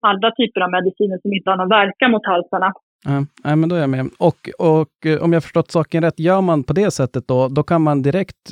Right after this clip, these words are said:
Speaker 2: utesluta noskvalster. Att, eh, blir det några retningar som påverkar söket, då vet man ju åtminstone att det bör inte vara det.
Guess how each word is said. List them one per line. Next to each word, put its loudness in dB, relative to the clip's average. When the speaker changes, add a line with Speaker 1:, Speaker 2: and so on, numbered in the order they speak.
Speaker 2:
utesluta 0
noskvalster. 0
Att, -4
eh, -4
blir 0
det 0
några 2
retningar 0
som -2
påverkar 0
söket, -4
då 0
vet 0
man 2
ju 2
åtminstone 0
att -4
det -4
bör 2
inte 0
vara 2
det. -2